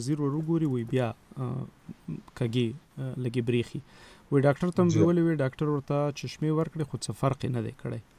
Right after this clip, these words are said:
Speaker 1: وایي د دې څه علاج شته او که نه؟ دا یوه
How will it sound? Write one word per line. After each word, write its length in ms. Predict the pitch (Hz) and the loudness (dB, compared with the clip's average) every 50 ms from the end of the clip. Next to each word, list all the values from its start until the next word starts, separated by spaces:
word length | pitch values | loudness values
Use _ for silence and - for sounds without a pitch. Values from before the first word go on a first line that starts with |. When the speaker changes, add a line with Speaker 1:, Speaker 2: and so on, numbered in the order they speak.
| - - - - - - - - - | -20 -20 -20 -20 -20 -20 -14 -2 2
Speaker 1:
وایي 120 | 135 131 | 4 4
د 80 | 131 143 135 | 6 6 6
دې 80 | 160 170 - | 6 4 4
څه 60 | - 156 147 143 | 4 2 2 2
علاج 200 | 143 151 151 139 | 2 2 0 -2
شته 220 | - - - 143 | -4 -6 -4 -2
او 120 | 131 117 104 | 0 0 -2
که 120 | - - | -4 -4
نه؟ 160 | 98 110 117 107 - - - - - - - - - - - - - | -4 -2 -4 -4 -6 -10 -20 -20 -20 -20 -20 -20 -20 -20 -20 -10 -6
دا 80 | 135 131 | -2 0
یوه 280 | 127 123 120 120 131 | 2 2 2 2 2